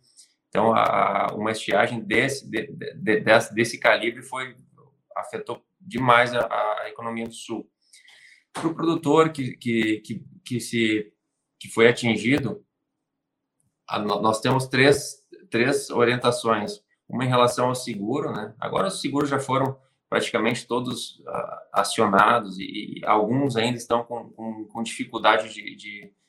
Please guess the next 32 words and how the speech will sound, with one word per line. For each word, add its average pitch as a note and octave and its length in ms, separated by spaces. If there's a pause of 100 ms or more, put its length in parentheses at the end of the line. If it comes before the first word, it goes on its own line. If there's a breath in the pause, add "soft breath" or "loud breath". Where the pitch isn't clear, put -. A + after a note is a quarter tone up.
(100)
de G#2 80
buscar, G2+ 640
né? G2+ 160 (260)
De, - 300
de - 100
conseguir A2+ 460
o, A2+ 140
o A2+ 200
pagamento A2 520
da A2 120
indenização. A2+ 640
Então, F#2+ 140
a - 20
gente G#2 160
trabalha G#2+ 300
bastante A2 440
nessa A2 220
questão, G#2+ 480
já G2 100
temos, - 380 (580)
ah, - 420
alguns, G2+ 640
alguns G2+ 320
trabalhos G#2 500
em, G#2 100
em G#2 220
relação G#2 380
a A2 80
tentar A2 300
ajudar A2 280
a G#2 640
essa, - 320